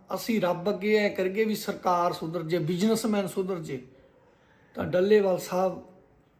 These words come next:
ਜਿਹੜੇ, ਅਹ, ਕੌਮ ਦੇ ਕਹਿ ਲਓ, ਕਿਸਾਨੀ ਦੇ ਕਹਿ ਲਓ, ਜਿਹੜੇ ਕਿਸਾਨਾਂ ਦੇ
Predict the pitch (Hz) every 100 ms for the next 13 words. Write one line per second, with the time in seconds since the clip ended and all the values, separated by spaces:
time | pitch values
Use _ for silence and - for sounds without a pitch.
0 | _ _ - 143 185 190 180 - - -
1 | _ _ _ 165 180 180 170 - 208 208
2 | 208 202 208 208 196 190 185 180 - -
3 | - _ _ _ 240 - 254 277 311 247
4 | - 156 143 - - - _ _ _ _
5 | _ _ _ _ _ _ _ _ - 151
6 | 185 196 185 185 - 190 - 190 196 208
7 | 208 196 190 185